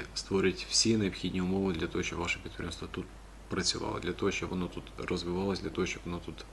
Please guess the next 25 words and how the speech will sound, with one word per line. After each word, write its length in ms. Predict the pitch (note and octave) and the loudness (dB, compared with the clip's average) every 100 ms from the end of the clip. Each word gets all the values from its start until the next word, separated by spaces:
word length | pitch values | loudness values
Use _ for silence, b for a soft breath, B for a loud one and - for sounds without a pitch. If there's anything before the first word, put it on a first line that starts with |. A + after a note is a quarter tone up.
| - - - | -16 -16 -10
було 340 | E2+ F#2 F#2 F2 | -2 2 4 4
зареєстровано 640 | E2+ E2+ - G2 G2 F#2 - | 2 0 0 2 2 0 -2
і 60 | F2+ | -2
для 140 | F2 | -2
того, 180 | - F#2 | 2 0
щоб 180 | - - | 0 -2
тут, 140 | - G#2+ B B B B - | -2 -2 B B B B -8
е, 160 | - - | -6 -4
створювалися 580 | - G2 F#2 F#2 F2+ - | -2 2 4 6 6 4
нові 320 | F2+ F2+ F#2+ - | 2 4 2 2
робочі 380 | F2 F2 E2 E2 | 2 4 4 0
місця. 420 | E2 - - - B B | 2 2 2 0 B B
Це 120 | - | 0
дасть 220 | G#2 A2 G#2 | 4 4 4
можливість 420 | G2 G2+ F#2+ - | 4 6 6 4
наповнювати 540 | F2+ F#2+ F#2 F2+ F2 | 2 2 4 2 0
наш 240 | F2+ F#2+ F#2 | 0 0 0
бюджет, 420 | F2+ F2+ F#2+ - | -2 0 0 0
це 100 | F2+ | 0
дасть 260 | F#2 - | 0 0
можливість 600 | F2+ F2 F#2+ F#2+ F2+ - | -2 2 6 6 6 2
розвивати 500 | - E2+ E2 F2+ - - - | -2 -2 0 -2 -2 -6 -4
нашу 220 | E2 - | -4 -4
громаду. 420 | D#2+ E2+ E2 D#2+ F2+ G2+ B - | -4 -4 -2 -4 -4 -6 B 2
Тільки 360 | A2 A2 F2+ | 4 6 4